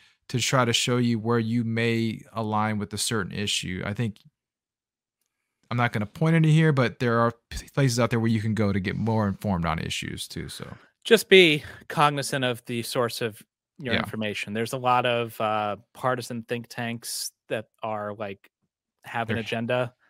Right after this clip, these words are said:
Speaker 1: Exactly.
Speaker 2: And, you know, so, like, they're not giving you inf-, they're, they're intending to persuade you of something, but may not be forthright about that. Uh, just Google the name of whatever source you're getting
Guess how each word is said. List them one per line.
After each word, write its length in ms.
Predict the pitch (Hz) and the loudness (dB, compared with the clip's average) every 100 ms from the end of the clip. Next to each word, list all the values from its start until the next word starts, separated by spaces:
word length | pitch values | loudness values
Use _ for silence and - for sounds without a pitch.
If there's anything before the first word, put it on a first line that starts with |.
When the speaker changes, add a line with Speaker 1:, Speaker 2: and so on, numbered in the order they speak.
| _ - | _ -8
Speaker 1:
Exactly. 400 | 104 123 110 104 | 0 2 2 -2
Speaker 2:
And, 220 | 98 - - | -8 -10 -6
you 140 | 131 | -4
know, 140 | 113 104 | -2 -4
so, 260 | - 117 | -2 -2
like, 220 | 110 104 | -2 -4
they're 120 | - 113 | -4 -2
not 220 | 110 107 | -2 -4
giving 260 | 117 113 | -6 -4
you 180 | 113 110 | -6 -6
inf-, 240 | 117 113 - 113 | -6 -8 -10 -8
they're, 160 | - 127 | -4 -2
they're 160 | 127 120 | 0 -2
intending 420 | 120 139 127 117 | -2 -4 -4 -6
to 100 | - | -10
persuade 440 | - - 117 110 | -12 -8 -4 -4
you 80 | 117 | -2
of 60 | 113 | -4
something, 260 | 113 110 110 | -6 -12 -12
but 120 | 107 | -10
may 120 | 110 | -6
not 160 | 107 101 | -8 -8
be 120 | 104 | -12
forthright 440 | - 104 - 104 | -8 -10 -8 -8
about 260 | 110 117 120 | -6 -6 -2
that. 200 | 131 131 _ - - _ | -2 -4 _ -20 -20 _
Uh, 160 | 151 | -6
just 300 | 160 175 - | -2 -2 -2
Google 260 | - 117 117 | -6 -2 0
the 80 | 113 | 0
name 280 | 110 107 110 | -2 -2 -4
of 200 | 104 - | -6 -8
whatever 400 | 117 110 110 110 | -2 0 0 -2
source 340 | - 117 110 - | -4 -6 -6 -6
you're 80 | |
getting 460 | 104 110 107 104 104 | -2 -2 -2 -6 -10